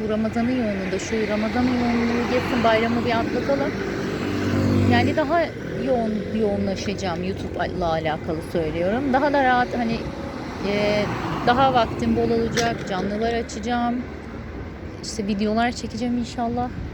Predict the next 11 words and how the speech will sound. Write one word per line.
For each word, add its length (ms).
E, 80
yaz 400
geldi, 360
gezmelere 540
gideriz, 380
videolarımızı 540
çekeriz 400
gezdiğimiz 560
yerlerden. 540
Hayırlısı 560
bakalım. 360